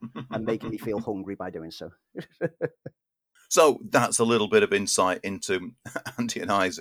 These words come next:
Speaker 2: viewing habits over the last week.
Speaker 1: <laughs>
Speaker 2: Um, let's have a look what's in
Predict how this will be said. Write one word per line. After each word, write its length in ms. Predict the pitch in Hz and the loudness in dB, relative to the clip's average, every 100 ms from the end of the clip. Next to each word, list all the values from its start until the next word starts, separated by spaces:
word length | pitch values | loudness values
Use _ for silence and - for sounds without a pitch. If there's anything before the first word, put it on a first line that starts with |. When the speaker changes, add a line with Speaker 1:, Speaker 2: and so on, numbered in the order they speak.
| - | -12
Speaker 2:
viewing 360 | 92 113 98 | -2 0 2
habits 460 | 85 82 90 127 - _ _ - | -2 -2 -2 -4 -12 _ _ -2
over 160 | 98 | 0
the 60 | 90 | 2
last 260 | 87 80 - | 0 0 0
week. 200 | 92 - | -2 -2
Speaker 1:
<laughs> 540 | - - _ - - - | -8 -12 _ -14 -14 0
Speaker 2:
Um, 600 | 92 95 98 98 101 - _ _ | 2 2 0 -8 -8 -12 _ _
let's 220 | 92 - | -4 -2
have 100 | 85 | -4
a 40 | 90 | -2
look 300 | 85 - - _ _ | -2 -2 -16 _ _
what's 320 | 95 92 - | -4 -2 -2
in 220 | 73 64 | -6 -10